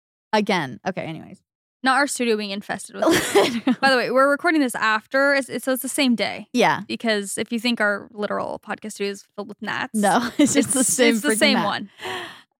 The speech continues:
Speaker 1: Uh, anyways, what was I saying? Oh, everything's planted. So, like, where he's gonna sit,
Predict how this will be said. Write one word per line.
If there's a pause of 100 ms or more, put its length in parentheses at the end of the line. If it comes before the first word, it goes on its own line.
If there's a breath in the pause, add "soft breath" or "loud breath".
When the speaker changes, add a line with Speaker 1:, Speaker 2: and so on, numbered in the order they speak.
(140)
Speaker 1:
Uh,
anyways,
what
was
I
saying? (240)
Oh,
everything's
planted.
So,
like,
where
he's
gonna
sit,